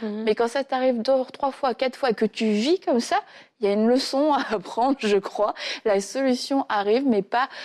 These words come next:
Speaker 2: euh, de la manière dont on le veut, forcément, et de donner le temps à Dieu de pouvoir, euh, nous parler,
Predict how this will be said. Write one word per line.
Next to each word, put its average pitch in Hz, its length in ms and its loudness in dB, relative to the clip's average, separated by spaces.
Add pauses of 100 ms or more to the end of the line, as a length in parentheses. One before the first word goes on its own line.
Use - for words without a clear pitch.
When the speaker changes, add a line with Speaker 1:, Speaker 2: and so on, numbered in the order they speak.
(160)
Speaker 2:
euh, 185 240 4
de 175 160 0
la 202 180 2
manière 233 380 -2
dont 240 240 -4
on 208 80 -2
le 202 80 -2
veut, 196 280 -2
forcément, 214 600 -2 (220)
et 214 140 4
de 202 180 2
donner 240 420 2
le 240 140 -2
temps 247 260 -2
à 220 120 2
Dieu 202 240 -4
de 226 100 -2
pouvoir, 208 540 -4
euh, 196 180 -2
nous 226 180 2
parler, 240 480 -2